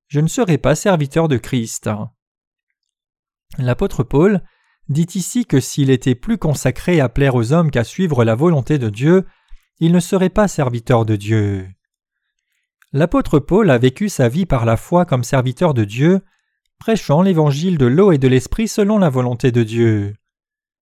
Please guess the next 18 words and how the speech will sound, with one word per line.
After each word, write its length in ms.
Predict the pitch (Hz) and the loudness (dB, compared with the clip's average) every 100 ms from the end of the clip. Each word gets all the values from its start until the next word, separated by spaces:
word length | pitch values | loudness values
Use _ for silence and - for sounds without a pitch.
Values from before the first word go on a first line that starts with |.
| _ _ | _ _
C'est 200 | _ - | _ -6
parce 220 | 123 120 - | -2 -2 0
que 100 | 123 | -4
Paul 300 | - 151 131 | 4 4 4
a 80 | |
vécu 360 | 113 117 - 170 | 2 0 2 -2
comme 180 | 123 110 | 0 -4
serviteur 500 | - 113 107 - 113 | -4 -4 -4 -4 -2
de 120 | 135 | -2
Dieu 300 | 143 175 185 - - _ _ _ | 0 0 0 -2 -20 _ _ _
que 80 | - | 0
l'évangile 580 | 180 240 180 147 147 127 | 2 2 2 2 2 0
vrai, 520 | 113 107 131 123 117 | 0 0 2 2 0
non 260 | - 139 202 | -2 0 0
corrompu, 800 | - 147 117 113 - 170 196 208 _ _ | 2 2 2 -4 -4 -2 -2 -6 _ _
nous 260 | 165 185 165 | 0 2 2
est 80 | |
parvenu. 800 | 139 135 110 117 117 110 104 101 | 2 0 0 -2 -4 -6 -8 -10